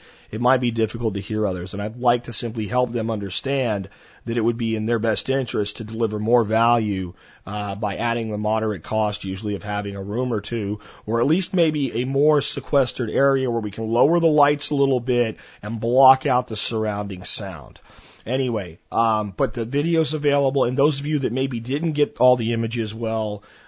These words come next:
uh, received and maybe couldn't hear some of what I was saying can now watch that video over and over again.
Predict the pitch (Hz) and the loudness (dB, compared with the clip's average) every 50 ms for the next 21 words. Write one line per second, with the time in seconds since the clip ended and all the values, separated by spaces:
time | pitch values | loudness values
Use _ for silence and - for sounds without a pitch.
0 | _ - 107 110 107 104 110 113 - - - 127 117 113 113 117 - 107 113 117 | _ -10 -8 -6 -6 -4 -4 -4 -4 -4 -4 -2 -2 -2 -2 -2 -2 -2 -2 -2
1 | 117 110 101 - - 160 143 139 127 143 139 127 - 123 120 117 110 113 123 117 | -2 -4 -4 -2 -2 -2 0 0 -2 -2 -2 -2 -2 -2 -2 -2 -2 0 0 0
2 | 107 104 104 - - 113 107 101 - 107 101 104 107 104 110 123 117 - - 127 | 0 0 -2 -4 -6 -6 -6 -8 -6 -6 -4 -2 0 2 2 2 2 2 0 -2
3 | 113 107 120 104 107 113 110 104 107 107 104 113 110 101 101 104 104 98 98 92 | -2 -2 -2 -2 0 0 0 2 0 0 0 -2 -4 -4 -4 -4 -6 -6 -8 -10
4 | 98 90 76 | -12 -12 -14